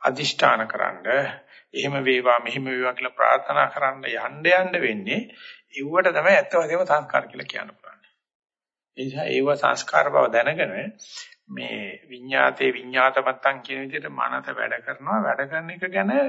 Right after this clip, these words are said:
තරංග ගහන්න යන්න එපා. සැලසුම් හදන්න යන්න එපා. මගේ කියා ගන්න යන්න එපා. හැබැයි මගේ කියලා පයින් ගතියක් තියෙනවා. ඒක දැකලා ඉන්න නතර කරගන්න. පුළුවන් නම්.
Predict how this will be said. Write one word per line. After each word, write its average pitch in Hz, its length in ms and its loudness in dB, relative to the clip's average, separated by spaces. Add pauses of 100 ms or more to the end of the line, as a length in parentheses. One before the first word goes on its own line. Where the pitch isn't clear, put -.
(100)
තරංග 165 320 2
ගහන්න 143 280 2
යන්න - 240 0
එපා. - 180 -14 (720)
සැලසුම් 147 400 2
හදන්න 131 340 4
යන්න 90 240 2
එපා. 87 260 -8 (140)
මගේ 135 340 0
කියා 127 220 2
ගන්න 127 240 2
යන්න 98 200 0
එපා. 92 200 -12
හැබැයි 170 280 -4
මගේ 151 360 0
කියලා 156 280 -6
පයින් 147 320 2
ගතියක් 269 560 2
තියෙනවා. 202 340 -6
ඒක 233 200 0
දැකලා 233 340 0
ඉන්න 240 160 2
නතර 160 220 -2
කරගන්න. - 340 -12 (680)
පුළුවන් 147 280 2
නම්. 90 180 -12